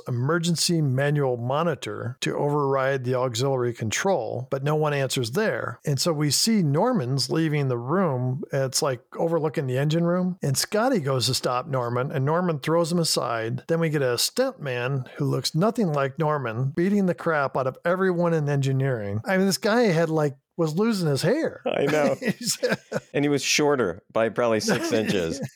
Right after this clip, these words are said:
Speaker 1: Yeah. Sulu reports that they are picking up warp speed.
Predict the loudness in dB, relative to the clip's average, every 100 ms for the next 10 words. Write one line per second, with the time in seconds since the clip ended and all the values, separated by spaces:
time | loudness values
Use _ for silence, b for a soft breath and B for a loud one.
0 | _ 0 0 0 -4 -2 0 2 2 0
1 | -2 -2 -2 -4 -2 0 0 -2 -4 -2
2 | 0 -2 -2 0 0 -2 -8 -6 -4 -2
3 | -4